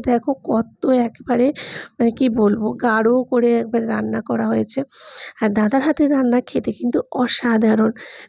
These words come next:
তোমরা যদি খেতে চাও, তাহলে কিন্তু অবশ্যই আমাদের দোকানে আসতে হবে।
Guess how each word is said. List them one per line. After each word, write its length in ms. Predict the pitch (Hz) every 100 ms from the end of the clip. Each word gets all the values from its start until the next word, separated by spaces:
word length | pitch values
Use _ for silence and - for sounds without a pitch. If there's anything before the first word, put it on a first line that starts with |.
| -
তোমরা 260 | 240 240
যদি 220 | 247 247 240
খেতে 320 | - 226 226
চাও, 200 | - 285
তাহলে 280 | 285 226 269
কিন্তু 260 | 220 233 - -
অবশ্যই 480 | 226 240 - 294 262
আমাদের 260 | 208 202 208
দোকানে 340 | 220 220 220 220
আসতে 300 | 214 - -
হবে। 220 | 226 233